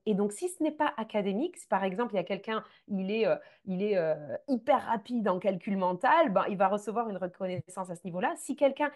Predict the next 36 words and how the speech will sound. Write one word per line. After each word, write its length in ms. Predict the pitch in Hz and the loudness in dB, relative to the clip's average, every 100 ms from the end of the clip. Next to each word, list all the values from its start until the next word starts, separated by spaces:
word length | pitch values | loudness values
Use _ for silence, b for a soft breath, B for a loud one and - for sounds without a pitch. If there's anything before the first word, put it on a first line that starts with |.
| B | B
est 80 | 214 | -4
super 520 | 202 - 339 311 277 | -2 -4 -2 0 -2
fort 300 | - 285 285 B B | 2 2 2 B B
pour 180 | - 208 | -8 -6
s'occuper 760 | - 330 330 - 294 - 285 b b 185 | -4 -4 -4 -6 -4 -2 -2 b b 0
des 140 | 220 | 0
plantes 520 | 220 - 294 285 - | 0 0 0 0 -2
de 120 | 185 | 0
la 140 | 196 185 | 2 2
classe, 540 | - 220 311 - - 175 b b | 0 -2 -2 -4 -10 -12 b b
eh 80 | 247 | 2
ben, 100 | 208 | 2
il 80 | 196 | 2
va 80 | 180 | 0
recevoir 380 | 190 202 226 | -4 -2 -2
une 100 | 220 | -2
reconnaissance. 640 | 190 185 190 175 - 262 311 | -4 -4 -4 -6 -4 -4 -4
Si 140 | 285 | 0
quelqu'un 260 | 285 277 294 | 2 2 0
est 80 | 269 | -4
super 340 | - 226 240 | -4 -6 -4
fort 180 | - 262 | -4 -4
pour 180 | - 214 | -4 0
aller 300 | 208 208 - | 2 0 0
aider 320 | 302 277 294 | 0 0 2
les 260 | 269 269 226 | 2 2 2
autres, 380 | 277 285 - - B B - | 0 0 -4 -6 B B 0
eh 100 | 254 | 4
ben, 120 | 226 | 6
il 80 | 220 | 6
va 80 | 202 | 4
recevoir 340 | 196 208 202 | -2 -4 -4
une 100 | 180 | -4
reconnaissance. 460 | 180 185 185 302 302 | -6 -6 -6 -6 -4
En 60 | |
fait, 200 | 294 294 | -2 -2